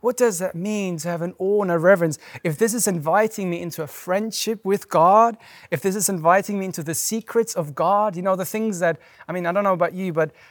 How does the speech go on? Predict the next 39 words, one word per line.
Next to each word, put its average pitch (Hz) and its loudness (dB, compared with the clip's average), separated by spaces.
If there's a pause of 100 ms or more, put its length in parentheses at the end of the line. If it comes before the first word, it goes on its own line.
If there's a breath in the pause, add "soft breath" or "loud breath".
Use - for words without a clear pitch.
there's 165 -2
some 214 0
people 190 -8
you 185 -8
tell 208 -4
things 170 -6
that 156 -4
you 170 -8
wouldn't 196 -8
tell 170 -8 (180)
everyone, 147 -2 (500 soft breath)
not 220 -6
because 202 -6
you 160 -6
don't 160 -2
like 185 -2
them, 156 -8
but 147 -6
there's 175 -6
a 160 -10
certain 180 -8
trust, 175 -8
there's 151 -4
a - -8
relationship, 170 -8
there 165 2
is 156 -2
a 151 -4
connection. 175 -4 (920 loud breath)
To 170 -6
those 214 -2
who 202 -6
fear 208 -2
him, 175 -6
the 156 -6
secrets 202 -4
of 185 -6
the 175 -6
Lord, 139 -6